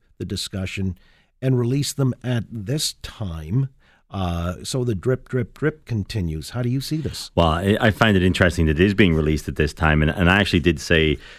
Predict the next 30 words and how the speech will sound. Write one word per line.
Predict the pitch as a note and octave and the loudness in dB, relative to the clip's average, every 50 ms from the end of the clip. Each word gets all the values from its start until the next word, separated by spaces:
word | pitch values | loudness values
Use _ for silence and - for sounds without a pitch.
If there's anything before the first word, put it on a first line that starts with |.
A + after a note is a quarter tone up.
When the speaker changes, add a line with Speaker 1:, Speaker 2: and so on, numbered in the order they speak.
| - _ _ - | -20 _ _ 0
Speaker 2:
uh, | D#2+ D#2 D2+ D2 D2 - | 2 2 2 2 0 -4
at, | D#2+ E2+ D2+ - - - | -4 -6 -6 -6 -6 -4
when | - E2 E2 D#2+ | 0 2 2 2
she | - - F2 E2 D#2 D2+ | 2 0 0 0 0 0
initially | C#2+ - E2 D#2+ - - - E2+ E2 | 0 0 2 2 2 0 0 0 0
appeared | D2 - - E2 D#2+ D2 C2 | 0 0 0 -2 -2 -2 -2
before | C#2+ - - D#2+ D2+ | -6 -10 -6 -6 -4
the, | C2+ C2+ C#2 - - - | -4 -6 -10 -12 -14 -8
the | - D2+ D2 C#2+ C#2 | -6 -4 -4 -2 2
Justice | E2 F2+ F2 - G2+ E2 | 2 0 2 2 -2 -4
Committee | - - D#2 D2 C#2 C2+ D2 D2 | -2 -4 -2 -2 0 0 -2 -2
that, | C2+ C#2 C2+ C#2+ - - - | -2 -4 -6 -6 -8 -4 -2
uh, | D#2 D2 C#2 C2+ - - - - _ | 0 0 0 -2 -6 -10 -20 -16 _
you | - F2 | 2 4
know, | E2+ E2+ D#2+ D#2 D#2 - - _ _ - _ _ _ _ - - | 4 4 4 2 0 -2 -8 _ _ -20 _ _ _ _ -6 0
just | - G#2 G2+ F#2 | 2 2 4 4
wait. | F#2 F#2+ D2+ B1 - - - - | 4 4 4 2 -2 -12 -14 -2
Something | - G#2+ G#2 F#2+ F#2 E2+ E2 | 0 2 2 4 4 4 4
else | D#2+ D#2 E2+ - - | 6 4 2 2 0
is | D#2+ C#2+ | -2 0
gonna | - D#2 C#2+ C#2+ | 2 2 2 0
come. | - - F2 D2+ C#2 D#2 | 2 2 2 2 4 4
And | F2 | 4
I, | F#2 G#2+ | 4 4
I, | - - F#2 | 4 4 2
I | F#2 D#2 E2 | 2 4 4
assumed, | F#2 E2 - - A2+ A2+ A2 G#2 F2 - - - | 2 2 2 4 4 4 4 4 2 -2 -6 -4
frankly, | - G2 F#2 F2 E2 - E2 D2+ | 0 2 2 2 2 4 4 4
I | C#2+ | 4
assumed, | C#2 - - G2+ G#2 F2+ D2 C#2 C2 - | 2 2 2 2 2 4 2 0 -2 -4